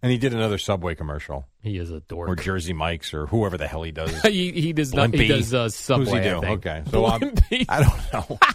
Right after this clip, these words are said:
Speaker 1: <laughs> Very underrated sub shop, by the way.
Speaker 2: Very hard to find a Blimpie.
Speaker 1: I know. They've kinda gone by the wayside. They, like Jersey Mike's, they slice that meat right in
Speaker 2: Yeah.
Speaker 1: front of you.
Speaker 2: I used to like a Blimpie.
Speaker 1: So did I. Now I like Jersey Mike's.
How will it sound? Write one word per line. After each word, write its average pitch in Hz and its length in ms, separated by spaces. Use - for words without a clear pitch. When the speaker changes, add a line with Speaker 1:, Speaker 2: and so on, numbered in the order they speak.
Speaker 1:
<laughs> - 320
Very 220 280
underrated 175 460
sub 139 200
shop, 80 200
by 78 120
the 76 100
way. 76 160
Speaker 2:
Very 233 220
hard 240 180
to 180 60
find 190 300
a 151 40
Blimpie. 95 460
Speaker 1:
I 101 160
know. 135 500
They've 95 200
kinda 127 280
gone 127 200
by 131 120
the 120 80
wayside. 123 440
They, 82 80
like 123 260
Jersey 127 360
Mike's, 147 280
they 85 120
slice - 380
that 120 180
meat 127 160
right 147 120
in 160 80
Speaker 2:
Yeah. 113 80
Speaker 1:
front 110 180
of 147 60
you. 160 220
Speaker 2:
I 151 100
used 180 160
to 165 60
like 117 220
a 101 60
Blimpie. 101 420
Speaker 1:
So 127 160
did 147 100
I. 180 360
Now 92 160
I 101 60
like 107 180
Jersey 127 260
Mike's. 175 480